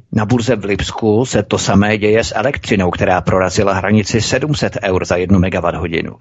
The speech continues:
Cena elektřiny letí vzhůru v důsledku přechodu německých fabrik od plynu na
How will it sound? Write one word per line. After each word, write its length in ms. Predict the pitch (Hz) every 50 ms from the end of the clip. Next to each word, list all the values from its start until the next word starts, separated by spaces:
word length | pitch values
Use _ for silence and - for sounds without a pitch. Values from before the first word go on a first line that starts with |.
| - - - - - - - -
Cena 280 | - - 175 190 190 165
elektřiny 560 | 143 143 143 - - - 151 147 156 156 156 -
letí 260 | 127 123 - - 143
vzhůru 380 | 120 101 98 113 127 131 131 120
v 40 |
důsledku 480 | 113 123 113 110 - 127 - - - 104
přechodu 640 | - - - 120 113 - - 123 120 127 127 127 - -
německých 580 | - 98 101 101 98 98 98 - - 104 98 -
fabrik 420 | - 113 107 98 113 117 110 - - -
od 200 | 101 101 - -
plynu 440 | - 113 107 104 107 113 113 107 107 -
na 120 | - 107